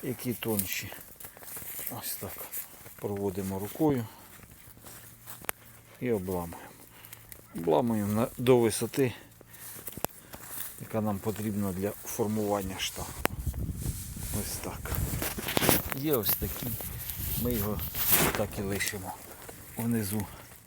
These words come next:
Ось це. Уберемо, воно не треба, воно зараз буде забирати силу, а потім вони все одно,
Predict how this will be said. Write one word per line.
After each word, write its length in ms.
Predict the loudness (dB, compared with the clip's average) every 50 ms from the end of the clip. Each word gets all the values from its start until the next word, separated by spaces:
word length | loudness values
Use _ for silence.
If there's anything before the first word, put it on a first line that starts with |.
| -16 -16 -16 -16 -18 -18 -18 -16 -16 -16 -16 -18 -18 -20 -20 -20 -18 -14 -14 -12 -12 -12 -14 -16 -16 -18 -20 -18 -18 -18 -18 -16 -10 -6
Ось 200 | -6 -4 -4 -4
це. 220 | -4 -4 -4 -4 -6 -6 -8 -10 -10 -12 -12 -14 -14 -14 -12 -12 -10 -8 -8 -6 -6 -6 -8 -10 -10 -10 -8 -8 -8 -10 -12 -14 -14 -14 -14 -14 -14 -14 -14 -14 -14 -14 -12 -8
Уберемо, 580 | -6 -2 2 4 4 6 6 4 4 0 -2 -6 -10 -16 -20 -20 -20 -20 -20 -20 -18 -10 -4
воно 260 | -2 0 2 2 4
не 120 | 2 2
треба, 440 | 0 4 6 6 6 6 4 0 -4 -6 -10 -16 -20 -20 -20 -20 -18 -10 -4
воно 240 | 0 2 2 2 4
зараз 340 | 4 4 4 4 2 0
буде 260 | -2 -2 -2 0 0 -2 -4 -6 -8 -2
забирати 600 | 2 2 4 4 6 6 6 4 4 0 -4 -4
силу, 420 | -2 0 2 2 2 2 0 -2 -6 -12 -20 -20 -20 -20 -20 -20 -20 -4 -2
а 100 | -2 0
потім 320 | 2 2 2 2 2 2
вони 240 | 4 4 2 2 0
все 200 | 0 2 4 4
одно, 240 | 6 4 4 2